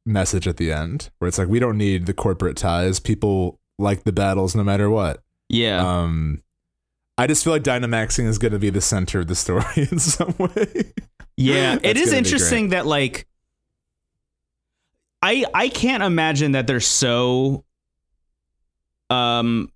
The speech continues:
Speaker 2: so unencumbered from reality that they don't see that, like, the idea of introducing Dynamaxing is already, like, "Well, we needed some way to change up Pokemon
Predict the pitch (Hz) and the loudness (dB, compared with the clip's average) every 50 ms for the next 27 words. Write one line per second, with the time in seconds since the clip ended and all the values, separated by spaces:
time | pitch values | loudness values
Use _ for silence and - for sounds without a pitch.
0 | _ _ _ - - - 165 147 151 - - 135 135 131 143 143 143 - - 123 | _ _ _ -4 -2 0 2 0 0 0 -2 0 0 2 2 2 0 0 0 0
1 | 123 120 135 139 139 131 - 147 135 117 117 117 110 107 104 107 113 117 117 135 | 0 0 0 0 0 0 0 0 0 2 2 2 2 2 2 2 0 0 0 0
2 | 135 110 113 104 - 117 113 107 110 110 107 - - - - 110 104 107 101 104 | 0 0 0 0 0 0 0 0 0 0 -2 -2 -2 -2 0 0 2 2 2 0
3 | 76 87 104 101 95 98 110 107 101 101 104 98 98 107 107 104 101 104 104 - | 0 0 0 0 0 0 0 0 0 0 0 0 0 0 2 2 2 0 0 0
4 | - 98 98 98 95 95 - - 113 101 - 107 101 104 98 - 107 101 90 92 | 0 0 0 0 -2 -2 -2 -2 -2 -2 0 0 0 0 0 0 -2 -2 -2 0
5 | 92 98 101 104 104 101 104 101 - 120 113 110 107 98 101 76 101 101 101 95 | 0 0 0 0 0 0 0 -2 -2 -2 0 0 0 0 0 0 0 0 0 0
6 | 98 107 104 101 98 98 98 95 92 - 113 113 113 113 113 113 110 107 101 101 | 0 0 0 0 0 0 0 -2 -2 -2 -2 0 0 0 0 0 0 0 0 -2
7 | 95 - - 98 98 101 98 95 95 95 - - 101 95 98 101 98 98 - - | -2 0 0 0 0 0 0 0 -2 -2 -2 -2 -2 -2 0 0 -2 -2 -4 -6
8 | - _ - 107 98 98 104 107 107 107 107 110 110 110 110 - | -10 _ -4 -2 -2 0 0 0 0 0 0 0 0 0 -2 -2